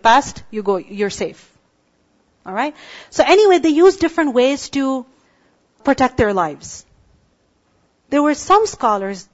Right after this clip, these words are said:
they said that no, this is not a matter of personal safety. This is about the religion of Allah.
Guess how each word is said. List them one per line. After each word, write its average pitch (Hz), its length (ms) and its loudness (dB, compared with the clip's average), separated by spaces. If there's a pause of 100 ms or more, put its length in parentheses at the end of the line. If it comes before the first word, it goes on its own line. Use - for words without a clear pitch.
(140)
they 214 140 -6
said 226 240 -10
that 208 160 -12
no, 175 220 -16 (500)
this 254 240 -8
is 233 140 -10
not 214 460 -8 (100)
a 220 80 -12
matter 202 580 -10
of 180 500 -12 (600)
personal 247 420 -4
safety. - 540 -16 (1200)
This 254 380 0
is 254 320 -2
about 202 680 -4 (220)
the 220 140 -6
religion 208 540 -8
of 190 180 -14
Allah. 165 420 -12